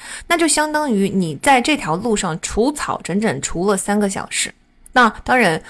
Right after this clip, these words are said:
除草的效果可能当时是比较好的，可是你一走啊，第二天这条路的百分之七十又开始疯狂的长草了。分散练习呢，就相当于说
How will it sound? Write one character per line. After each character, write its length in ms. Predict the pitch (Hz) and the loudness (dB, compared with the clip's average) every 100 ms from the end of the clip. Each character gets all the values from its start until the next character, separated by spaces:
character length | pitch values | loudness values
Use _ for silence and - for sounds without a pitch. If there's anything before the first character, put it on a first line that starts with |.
| - | -12
除 200 | - - | -6 -4
草 120 | 196 | -2
的 80 | 151 | -2
效 160 | 233 214 | 0 0
果 140 | 147 | 0
可 160 | - 143 | -4 -8
能 140 | 143 | -4
当 180 | 175 196 | 0 0
时 220 | 208 170 | -2 -4
是 120 | - | -4
比 60 | 165 | 0
较 140 | 151 | 0
好 180 | - - | 0 -6
的， 160 | - - - - - | -8 -12 -20 -20 -12
可 100 | - | -4
是 140 | 214 349 | -2 0
你 140 | 247 | 0
一 100 | 330 | -2
走 300 | 339 - - | -2 0 2
啊， 360 | - 147 - - - | 2 0 -2 -8 0
第 80 | |
二 160 | 349 220 | 4 4
天 300 | 196 277 277 | 2 0 0
这 100 | 269 | 0
条 160 | 208 208 | 2 2
路 180 | 233 | 2
的 80 | 196 | 0
百 160 | 175 135 | 0 0
分 120 | 196 | 0
之 120 | 226 | 0
七 300 | 220 - 254 | 2 2 2
十 260 | - - 120 - | -2 -2 -2 4
又 220 | 508 - | 6 6
开 260 | - 170 | 2 0
始 160 | 190 - | 0 -2
疯 240 | - 190 | 0 2
狂 200 | 170 165 | 2 2
的 80 | 170 | 0
长 180 | 151 156 | 0 -2
草 160 | - 117 | 0 2
了。 180 | 139 - _ _ _ _ _ _ _ - | 2 0 _ _ _ _ _ _ _ -2
分 200 | 349 359 | 0 2
散 140 | 302 | 2
练 160 | 240 196 | 2 0
习 140 | 190 | 0
呢， 180 | 170 180 - - | 0 -2 -8 -6
就 120 | 202 | -2
相 120 | 214 | 0
当 160 | 214 196 | 2 0
于 120 | 185 | 0
说 260 | 208 208 | 2 0